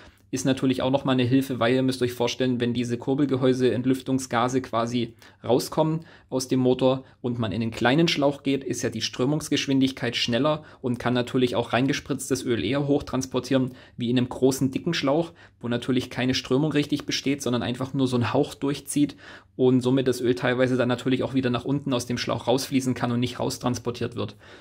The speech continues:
Ich kann jetzt natürlich nicht mehr zurück, möchte ich auch nie und wollte ich auch nie, weil ich wollte ja auch diese cleane Optik,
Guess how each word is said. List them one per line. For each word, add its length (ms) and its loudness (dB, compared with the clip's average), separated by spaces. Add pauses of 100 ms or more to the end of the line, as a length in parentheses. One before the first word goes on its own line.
(260)
Ich 160 -2
kann 120 2
jetzt 140 -2
natürlich 280 2
nicht 140 0
mehr 120 0
zurück, 340 0 (180)
möchte 300 0
ich 80 2
auch 160 2
nie 160 0
und 100 2
wollte 220 2
ich 100 -4
auch 140 2
nie, 180 2
weil 140 2
ich 100 -4
wollte 200 0
ja 120 4
auch 120 -2
diese 240 -2
cleane 320 0
Optik, 420 -4